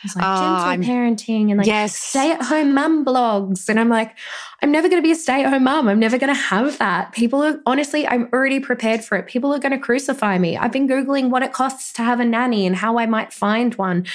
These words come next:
Speaker 1: because I look at it and I go, "All right, well, I would love that work-life balance. I would love to spend as much time with my kids as possible. And I hope that,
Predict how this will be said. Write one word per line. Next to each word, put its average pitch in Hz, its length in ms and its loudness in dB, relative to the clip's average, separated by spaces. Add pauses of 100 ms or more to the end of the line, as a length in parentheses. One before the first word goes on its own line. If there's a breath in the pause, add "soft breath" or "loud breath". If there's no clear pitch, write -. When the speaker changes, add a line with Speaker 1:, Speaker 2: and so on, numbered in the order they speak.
(160 loud breath)
Speaker 1:
because 226 200 0
I 220 80 2
look 226 220 0
at 226 80 0
it 208 100 -2
and 208 80 -2
I 208 80 4
go, 214 240 0
"All 381 100 2
right, 196 320 -2
well, 240 300 -2 (420 soft breath)
I 226 60 2
would 208 120 0
love 202 220 0
that 277 160 -2
work-life 247 420 -4
balance. 202 640 -2
I 196 60 2
would 190 140 0
love 202 220 0
to 240 80 -6
spend 247 400 -2
as 190 140 -2
much 190 240 -4
time 247 240 -2
with 247 140 -4
my 247 100 -2
kids 226 260 -4
as 226 120 -4
possible. 196 640 -4
And 190 120 0
I 185 60 0
hope 196 380 -4 (100)
that, 196 240 -4